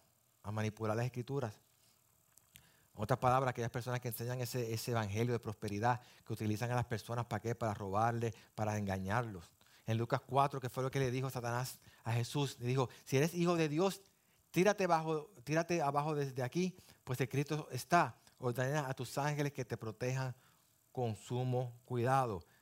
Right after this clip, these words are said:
En otras palabras, ¿no? Está manipulando lo que son las escrituras, porque la realidad es que si después de, después de las tentaciones, en el cuatro once,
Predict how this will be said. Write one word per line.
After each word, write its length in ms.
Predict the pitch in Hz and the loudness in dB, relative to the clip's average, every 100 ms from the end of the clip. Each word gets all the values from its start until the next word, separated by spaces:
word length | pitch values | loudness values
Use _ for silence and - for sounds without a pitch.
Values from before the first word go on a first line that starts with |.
| - | -12
En 80 | 98 | -8
otras 280 | 120 120 - | -4 -4 -2
palabras, 520 | 117 120 135 101 95 - | 0 2 2 -2 -8 -12
¿no? 120 | 110 | -10
Está 160 | 131 117 | -6 -4
manipulando 800 | 117 123 - 110 117 127 120 104 - - | -2 -4 -4 -2 0 0 -2 -4 -6 -10
lo 120 | 107 | -8
que 100 | 107 | -6
son 140 | 117 | -2
las 80 | 120 | -2
escrituras, 420 | 123 117 147 156 | 0 -4 -2 -2
porque 180 | 131 127 | -2 2
la 100 | 120 | 2
realidad 380 | 117 117 127 156 | 2 2 4 4
es 120 | 175 | 2
que 100 | 165 | -2
si 220 | - 135 - - _ - | -2 -2 -4 -16 _ -4
después 340 | 147 135 156 156 | -2 0 2 2
de, 100 | 196 | 2
después 320 | 147 - 156 | 0 -2 2
de 60 | |
las 100 | 190 | 2
tentaciones, 720 | 180 160 143 - 180 214 208 - - | 2 0 0 0 2 2 0 -4 -8
en 140 | 131 | -2
el 140 | 120 | -2
cuatro 340 | 143 151 165 170 | 2 2 4 2
once, 340 | 202 - 185 | 0 0 -2